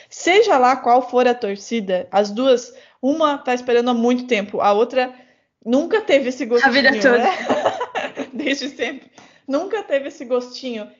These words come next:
Speaker 1: E depois de tá todo mundo vacinado lá, sabe? É, é, é, assim, é,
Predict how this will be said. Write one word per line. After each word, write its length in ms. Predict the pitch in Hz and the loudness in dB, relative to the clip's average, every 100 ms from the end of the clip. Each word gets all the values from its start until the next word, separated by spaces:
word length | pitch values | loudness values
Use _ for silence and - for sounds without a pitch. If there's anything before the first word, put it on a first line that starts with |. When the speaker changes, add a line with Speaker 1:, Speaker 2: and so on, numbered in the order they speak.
| _ | _
Speaker 1:
E 640 | 226 226 226 226 226 220 220 | -12 -6 -4 -2 -2 -4 -2
depois 380 | 226 233 247 285 | -4 2 0 0
de 80 | 277 | -4
tá 120 | 269 | -4
todo 220 | 269 262 | -4 -4
mundo 140 | 381 | -8
vacinado 520 | 359 339 - 254 247 247 | -10 -12 -6 -2 0 0
lá, 300 | 220 208 254 | 0 0 -2
sabe? 560 | 220 208 226 240 208 | -2 -2 -2 -4 -4
É, 200 | 170 190 | -2 -2
é, 360 | 196 - 65 - - | -2 -6 -10 -12 -18
é, 200 | - 202 | -16 -14
assim, 280 | - 285 | -8 -6
é, 120 | 190 | -4